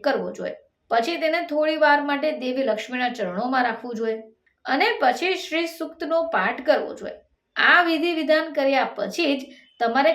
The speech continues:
કાચબાની વીંટીને પહેરવી જોઈએ. હવે જ્યારે પણ તમે કાચબાની વીંટી પહેરો છો તો ધ્યાન રાખો કે કાચબાનો ચહેરો તમારી તરફ હોવો જોઈએ, બહારની તરફ નહીં.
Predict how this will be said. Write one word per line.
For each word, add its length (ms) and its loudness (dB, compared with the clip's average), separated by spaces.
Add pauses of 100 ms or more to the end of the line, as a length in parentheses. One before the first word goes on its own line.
(100)
કાચબાની 520 0
વીંટીને 460 -4
પહેરવી 420 0
જોઈએ. 240 -14 (680)
હવે 220 2
જ્યારે 380 2
પણ 220 0
તમે 220 -2
કાચબાની 540 -4
વીંટી 260 -4
પહેરો 420 -2
છો 140 -6 (440)
તો 200 -4
ધ્યાન 440 0
રાખો 340 -4 (400)
કે 80 -4
કાચબાનો 680 2
ચહેરો 340 2 (140)
તમારી 380 0
તરફ 360 -2
હોવો 240 6
જોઈએ, 240 0 (320)
બહારની 500 -2
તરફ 300 -2
નહીં. 260 -4